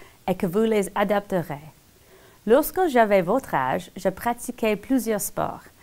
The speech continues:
Même si j'avais un handicap visuel, mes parents m'ont toujours encouragée à être aussi active que les autres. Cela m'a menée à la natation et après beaucoup d'heures de formation et d'entraînement,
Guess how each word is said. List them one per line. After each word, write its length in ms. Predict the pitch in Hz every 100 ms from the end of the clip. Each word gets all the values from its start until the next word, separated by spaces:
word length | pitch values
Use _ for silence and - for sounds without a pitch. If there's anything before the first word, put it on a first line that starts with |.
| - -
Même 220 | 185 233
si 240 | 262 262 226
j'avais 280 | 196 180
un 120 | 190 180
handicap 480 | 196 196 226 208
visuel, 640 | 185 175 160 175 196 165 190 - - -
mes 120 | 190
parents 540 | 196 190 202 202 240 285
m'ont 200 | 208 196
toujours 540 | 190 - 285 254 247 -
encouragée 800 | 208 240 254 254 233 190 175 -
à 220 | 175 202
être 260 | 196 - -
aussi 320 | 220 214 240
active 480 | 226 226 - 185 185
que 100 | -
les 260 | 180 170 151
autres. 260 | 135 - - - - - - - -
Cela 400 | - - 220 226
m'a 120 | 277 220
menée 460 | 196 190 208 254
à 80 | 202
la 140 | 185
natation 720 | 180 196 196 196 - 170 151 - -
et 160 | 180
après 300 | 180 180 202
beaucoup 340 | 185 190 - 254
d'heures 340 | 247 226 254
de 200 | 208 175
formation 680 | - 202 202 196 - 202 226
et 100 | 196
d'entraînement, 760 | 180 190 - 208 196 156 170